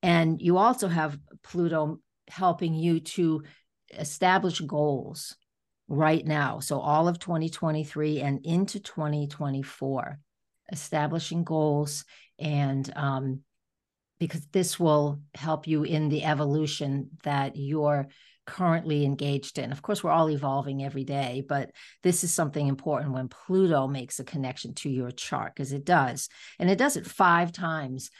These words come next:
in twenty twenty-three, between twenty twenty-three and twenty twenty-four. That's a lot. And that just means that you really are getting the assistance from Pluto, but will, the universe, spirit,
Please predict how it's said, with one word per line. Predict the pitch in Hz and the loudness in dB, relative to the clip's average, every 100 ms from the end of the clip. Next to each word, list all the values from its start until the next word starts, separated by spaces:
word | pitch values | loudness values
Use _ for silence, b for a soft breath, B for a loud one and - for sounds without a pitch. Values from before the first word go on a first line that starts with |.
| b | b
in | 139 | -10
twenty | 135 147 143 143 | -6 -2 -2 -2
twenty-three, | 151 143 143 - 147 147 143 B B _ | -4 -4 -4 -4 -2 0 -2 B B _
between | 143 - 151 | -6 -4 -4
twenty | 139 147 143 | -2 -2 -2
twenty-three | 143 131 139 147 131 | -4 -6 -6 -6 -8
and | 127 | -8
twenty | 131 117 | -8 -8
twenty-four. | 123 123 117 - 139 131 120 | -8 -8 -8 -10 -12 -10 -6
That's | 147 170 170 | -2 -2 -4
a | |
lot. | 190 190 147 123 - | -2 2 4 2 -4
And | 160 143 | -4 -2
that | 143 147 147 | 0 -2 -4
just | 165 - | -8 -4
means | 160 151 139 139 | -2 0 0 -2
that | 147 135 | -4 -2
you | 139 143 | -4 -2
really | 175 165 165 | 0 0 0
are | 160 151 | 0 0
getting | 151 147 147 | -2 -2 0
the | 147 135 | 0 -2
assistance | 143 202 196 233 226 - B B B _ | -2 -2 -2 0 0 -2 B B B _
from | 160 | -10
Pluto, | - 247 240 220 208 208 b b - | -4 0 6 6 6 2 b b 0
but | 175 | 0
will, | 175 170 151 - _ _ - _ _ _ _ | 2 0 -2 -12 _ _ -20 _ _ _ _
the | 170 | 0
universe, | 185 208 214 196 180 180 - - _ _ _ | 4 4 4 4 2 2 -6 -16 _ _ _
spirit, | - - 196 196 185 - | -16 0 4 4 4 -2